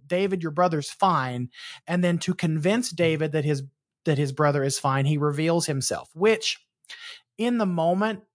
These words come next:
is fine. I get where that kind of go, that goes back on the, the original vow or the original premise of the show is don't reveal your identity or else you'll lose your Ranger powers.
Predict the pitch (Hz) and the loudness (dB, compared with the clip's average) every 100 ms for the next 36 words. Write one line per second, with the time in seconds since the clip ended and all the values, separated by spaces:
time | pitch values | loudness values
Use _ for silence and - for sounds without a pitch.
0 | _ 185 165 - - 143 131 143 170 196 | _ 0 2 0 -4 0 2 2 2 0
1 | 190 151 160 143 160 180 165 160 156 151 | 0 -2 -2 0 0 0 0 0 2 2
2 | 151 151 147 151 151 - 170 147 135 143 | 0 0 0 0 0 -2 -2 0 -2 0
3 | 139 143 139 - 156 139 160 170 135 139 | 0 0 -4 -4 -2 0 0 0 0 0
4 | 143 - 143 135 131 127 120 127 143 127 | 0 0 0 0 0 0 -2 0 -2 0
5 | 139 143 143 127 120 123 135 135 151 156 | 0 2 0 -2 -2 0 2 2 0 0
6 | 151 196 190 151 165 151 156 143 143 156 | 0 0 0 -2 0 2 2 0 -2 0
7 | 151 147 131 - 147 147 156 143 147 143 | 0 0 -2 0 2 2 -2 0 0 2
8 | 135 131 139 151 170 156 147 139 - 139 | 0 0 0 0 -2 0 0 -2 -4 -6
9 | 135 131 139 135 131 131 160 170 - 170 | -6 0 2 2 0 0 0 -2 -2 0
10 | 180 185 | 0 -2